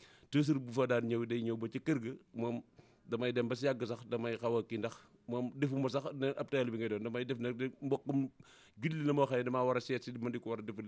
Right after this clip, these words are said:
lépp, te loolu wax dëgg Yàlla xam naa cër ba mu nekk, xam naa fi mu nekk, euh, magam ji nekk fële di sëñ Babacar, moom it noonu laa ko xamee woon, mu nekk ci tool yi Sëriñ Tuubaa yi di liggéey. Kon sëñ bi ñu ngi leen sant,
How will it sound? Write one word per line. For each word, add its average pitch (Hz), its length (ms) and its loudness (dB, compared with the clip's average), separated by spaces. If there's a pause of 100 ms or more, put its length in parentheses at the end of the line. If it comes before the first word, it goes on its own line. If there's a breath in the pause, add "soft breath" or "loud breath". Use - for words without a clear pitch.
lépp, 165 280 -4
te 127 80 -6
loolu 113 420 -4
wax - 180 -2
dëgg 107 140 -12
Yàlla 113 280 -2 (180)
xam 123 180 -6
naa 117 140 0
cër 110 200 -4
ba 107 120 -6
mu 104 60 -4
nekk, 107 180 -6
xam 104 140 -8
naa 107 120 -4
fi 107 100 -10
mu 113 60 -4
nekk, 123 160 -6 (380 soft breath)
euh, 104 460 -6 (100)
magam 117 380 -4
ji 117 60 0
nekk 117 200 -4
fële 110 200 -8
di 101 80 -14
sëñ 110 160 -6
Babacar, 104 380 -4
moom 110 200 -4
it 110 100 -8
noonu 110 200 -4
laa 104 140 0
ko 98 120 -14
xamee 104 100 -4
woon, 101 120 -4
mu 107 80 -6
nekk 107 240 -10
ci - 60 -20
tool 117 180 0
yi 107 40 -4
Sëriñ 104 240 -8
Tuubaa 101 200 -4
yi 98 60 -4
di 98 100 -12
liggéey. 113 360 -6 (120)
Kon 107 160 -10
sëñ 107 200 -10
bi 104 120 -12
ñu 104 80 -6
ngi 101 80 -8
leen 98 160 -6
sant, 107 320 -12